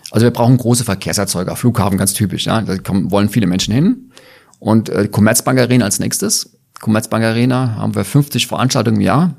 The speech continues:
mit sechzigtausend Menschen, also schon mal eine Basis. Aber die Commerzbank Arena ist sonst nicht genutzt. Wenn Sie dorthin gehen, heute hinfahren, da sind die ganzen Parkplätze leer. Also man könnte ja auch sagen, von dort kann man Menschen aufnehmen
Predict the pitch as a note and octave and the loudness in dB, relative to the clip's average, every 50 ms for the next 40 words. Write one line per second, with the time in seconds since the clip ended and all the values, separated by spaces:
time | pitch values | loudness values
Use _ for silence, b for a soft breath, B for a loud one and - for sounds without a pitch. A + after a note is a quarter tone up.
0 | _ _ _ - G#2+ G2 - G#2+ A#2 - - A#2 - - A2 G#2 - G#2+ D#2 E2 | _ _ _ -10 -8 -4 -2 -2 -2 0 -2 -4 -2 -2 0 0 0 0 0 2
1 | G#2 C3 - F3 G3 A#3 A3 E3 - - - G#2 G#2 - A2 G#2 - - F#2+ A#2 | 0 0 2 2 2 0 0 -2 -4 -8 -6 -4 -2 0 0 0 0 0 2 2
2 | C3+ C#3+ E3+ F3+ E3+ - - - _ - G2 F#2+ A#2 C#3 E3 F3 - - A2+ A#2 | 2 2 2 0 -4 -8 -14 -20 _ -4 -2 0 0 0 0 0 0 0 0 0
3 | A#2 B2 A#2+ - - C#3 C3+ - - - - C#3 B2+ B2 A#2 C3 C3+ C#3+ C3 - | 0 -2 -4 -4 -2 0 0 0 0 0 0 0 0 0 2 2 2 0 0 0
4 | C3 - - A#2+ B2 - - C#3+ C3 - - - B2 G3+ C#4+ - - - - B | -2 -2 0 0 0 2 2 2 2 2 0 0 0 0 0 -2 -4 -8 -10 B
5 | B B B B B B B B B B G#2+ A2+ A#2 G2+ F#2+ G2 - C3+ C#3 D#3+ | B B B B B B B B B B 0 0 2 0 0 0 2 2 2 2
6 | F3 F3 - A3+ C#4+ E4 D4+ - B B B B B B B _ _ - A2 A2+ | 2 2 2 2 2 0 -2 -6 B B B B B B B _ _ -2 0 0
7 | - A2+ G#2+ A#2 - - - - C#3+ E3+ F3+ E3+ - - A2+ B2+ B2 - A2 C#3+ | 0 0 0 0 0 0 -2 -2 0 0 0 0 -2 0 0 0 2 2 0 0
8 | E3 E3+ - A2 G#2+ - - C3 - E3 D3+ B2+ F2+ E2+ - - _ _ _ _ | 0 -2 -2 -2 -2 -2 -2 -2 -2 -2 0 0 0 -2 -4 -8 _ _ _ _
9 | _ _ _ _ - F#2+ F#2+ G2 G2+ - - - G2 G#2+ - - B2 C#3+ E3 F#3+ | _ _ _ _ -6 -4 -4 -2 -2 -4 -2 -2 -2 -4 -2 0 0 2 2 2
10 | - C#3+ C#3+ - - - - - - F3 G#3 B3 - - - A#2+ A#2+ A#2+ G#2 A2+ | 2 0 0 -2 -2 -2 -2 0 0 0 0 0 0 0 0 0 0 0 0 0
11 | - G2 - - - B B B B B B - B2 B2+ A#2+ A#2+ B2 B2 B2 - | 0 0 -2 -6 -10 B B B B B B 0 2 2 4 2 2 2 0 -2
12 | - - - C#3+ D3 - E3+ F3 F#3 G3+ A3 D4 C#4 - - | -2 0 0 -2 0 -2 -2 -2 0 0 0 0 -2 -4 -8